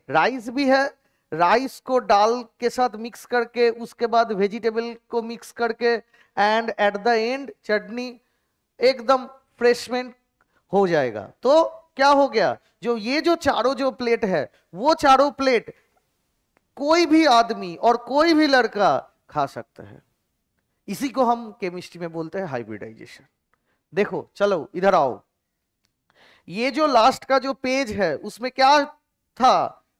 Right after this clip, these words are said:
अनहाइब्रिडाइज्ड एक्साइटेड स्टेट, उसमें मैंने क्या बोला था,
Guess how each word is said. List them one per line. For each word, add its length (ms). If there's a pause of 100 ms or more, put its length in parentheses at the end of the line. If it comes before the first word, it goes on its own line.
(140)
अनहाइब्रिडाइज्ड 1120
एक्साइटेड 680
स्टेट, 420 (280)
उसमें 280
मैंने 240
क्या 220
बोला 280
था, 240